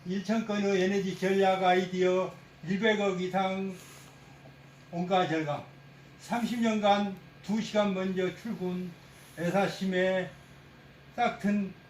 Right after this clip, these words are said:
기능인의 길, 가난을 기능인으로 물리친 획기적인 인물로 평가받아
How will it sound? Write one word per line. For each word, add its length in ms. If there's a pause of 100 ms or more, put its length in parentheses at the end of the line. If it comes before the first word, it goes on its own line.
기능인의 580
길, 320 (640)
가난을 640 (460)
기능인으로 880 (880)
물리친 520
획기적인 960 (400)
인물로 680 (200)
평가받아 680